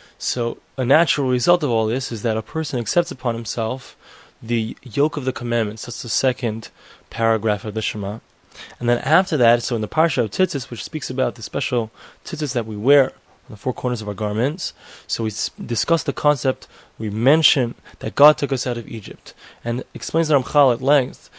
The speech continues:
that this is something that's very essential, it's something that's very fundamental that we understand what the significance of, of the nation of Israel being taken out of Egypt. So he explains that this goes back to something that we've discussed previously, and that is that when the first man sinned,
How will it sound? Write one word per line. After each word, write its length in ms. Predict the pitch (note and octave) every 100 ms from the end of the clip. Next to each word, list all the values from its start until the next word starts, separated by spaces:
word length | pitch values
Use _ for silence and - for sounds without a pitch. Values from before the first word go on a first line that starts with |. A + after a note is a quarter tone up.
| -
that 80 | D#3
this 120 | D#3+
is 140 | D3 C3+
something 220 | D#3 D3
that's 140 | A2+
very 240 | B2+ F3 D3+
essential, 500 | - D#3 D#3 - A2+
it's 80 |
something 240 | - D3+ C#3
that's 160 | B2
very 400 | A#2+ A2 D#3 D#3
fundamental 480 | C3 D3 C#3+ C3+ C#3+
that 100 | B2+
we 60 | A#2+
understand 540 | A#2+ A2+ - C#3 A#2+ - - -
what 100 | -
the 60 | A#2+
significance 600 | - A#2 D3 E3 C#3 A#2+
of, 120 | A2 B2
of 200 | - A2
the 100 | A2
nation 300 | A2+ C#3+ -
of 60 | A#2
Israel 180 | B2+ A#2+
being 120 | A2
taken 240 | C3+ B2
out 140 | A2 G2+
of 80 | -
Egypt. 460 | A#2+ A2 - - _ _ _ _ _ _
So 160 | -
he 40 | G#2+
explains 760 | - - C#3+ E3+ B2 A2+ - - - -
that 80 | B2
this 120 | C3
goes 140 | C#3+ B2
back 180 | D#3
to 80 | -
something 300 | B2+ D#3+ D#3
that 180 | C3 -
we've 140 | A#2+
discussed 360 | A2 - C#3 -
previously, 480 | - D3+ C#3 - A2
and 120 | G#2+
that 160 | A#2+ D3
is 160 | C3+
that 120 | A2+
when 60 | G#2+
the 80 | A2
first 260 | - D3+
man 200 | D3 C3
sinned, 460 | A2+ B2+ C3 A2